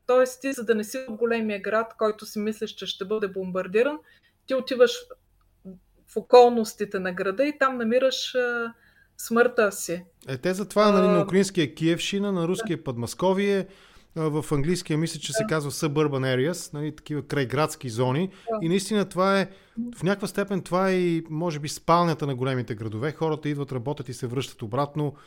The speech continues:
Speaker 2: или почивната база на големите градове. Това са
Speaker 1: Да,
Speaker 2: места,
Speaker 1: точно,
Speaker 2: които
Speaker 1: почивна база,
Speaker 2: Да.
Speaker 1: да.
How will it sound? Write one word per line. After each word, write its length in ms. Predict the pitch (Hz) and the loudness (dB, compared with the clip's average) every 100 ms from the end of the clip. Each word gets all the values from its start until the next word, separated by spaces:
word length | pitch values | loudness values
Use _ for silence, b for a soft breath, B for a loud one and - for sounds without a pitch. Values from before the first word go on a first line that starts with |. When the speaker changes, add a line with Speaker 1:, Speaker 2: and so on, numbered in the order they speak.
| B B - | B B -4
Speaker 2:
или 260 | 156 156 151 | -2 -2 -4
почивната 920 | 127 160 160 147 127 139 135 127 117 | -4 0 0 0 -2 -2 0 -2 -2
база 360 | 101 135 120 123 | 0 0 2 -2
на 140 | 120 | -2
големите 400 | 104 120 117 117 | -4 -4 -4 -6
градове. 340 | 113 113 143 | -8 -4 -2
Това 180 | 190 202 | -2 -2
са 140 | 190 262 | 2 2
Speaker 1:
Да, 40 | |
Speaker 2:
места, 200 | - - | 2 0
Speaker 1:
точно, 160 | - 190 | 0 -2
Speaker 2:
които 200 | 190 196 | 0 -2
Speaker 1:
почивна 260 | 302 277 | -2 -4
база, 240 | 240 247 240 | 0 2 2
Speaker 2:
Да. 100 | 226 | -2
Speaker 1:
да. 260 | 226 254 | 0 -2